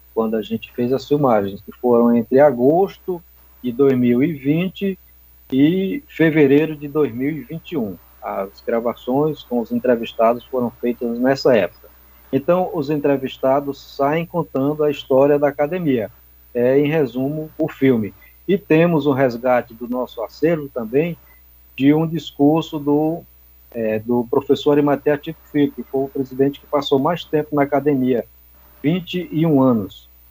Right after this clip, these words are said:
E foi ele que conseguiu a sede da academia. Então, na inauguração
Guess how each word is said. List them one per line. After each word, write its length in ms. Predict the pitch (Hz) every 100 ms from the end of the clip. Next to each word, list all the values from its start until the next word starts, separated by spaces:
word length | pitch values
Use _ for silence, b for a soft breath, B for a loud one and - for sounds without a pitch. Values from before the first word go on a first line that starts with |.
| _ _ _ _ _ _
E 100 | 143
foi 260 | 143 131 139
ele 220 | 165 165
que 140 | 151
conseguiu 480 | - 143 - 123 135
a 60 | 120
sede 280 | - 123
da 100 | 120
academia. 520 | 120 - 120 117 104 101
Então, 240 | 104 147
na 140 | 160
inauguração 840 | 180 185 143 127 104 - 151 160